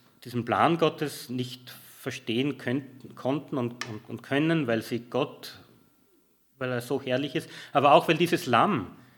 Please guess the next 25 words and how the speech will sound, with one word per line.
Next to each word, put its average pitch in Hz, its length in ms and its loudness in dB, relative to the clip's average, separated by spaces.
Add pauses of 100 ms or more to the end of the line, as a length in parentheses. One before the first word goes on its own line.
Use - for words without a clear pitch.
(340)
äh, 110 280 -4 (260)
mit 156 240 -4 (100)
zu - 80 -8
dem 104 460 -4
Plan 101 320 -2
Gottes 104 320 -8
dazugehört 113 760 -8 (220)
und 113 180 -10
damit 101 220 -8 (640)
konnte 113 300 -4
keiner 113 280 -6
irgendwie 104 300 -8
rechnen, 92 480 -10
dass - 320 -20
das 127 340 -10 (460)
Gottes - 320 -12
Plan 95 380 -4
ist. - 220 -18 (840)
Und 117 520 -2
wie 127 120 -6
sie 127 140 -4
das 117 240 -6
sehen 127 260 0
und 123 140 -2
begreifen, 127 840 -2